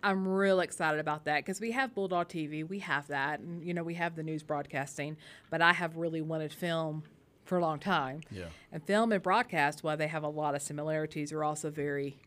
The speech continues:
Speaker 1: different. So having a class that's really gonna, um, dwell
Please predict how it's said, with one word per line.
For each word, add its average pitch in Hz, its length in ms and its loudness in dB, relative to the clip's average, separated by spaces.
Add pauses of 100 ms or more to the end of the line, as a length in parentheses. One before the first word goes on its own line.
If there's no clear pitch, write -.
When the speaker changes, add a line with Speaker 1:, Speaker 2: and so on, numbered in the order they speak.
(360)
Speaker 1:
different. - 600 -10 (520)
So 175 460 2
having 185 400 4
a 165 80 0
class 156 400 0
that's - 260 -14
really 160 240 -2
gonna, 156 560 -2
um, 147 380 -4
dwell 156 600 -2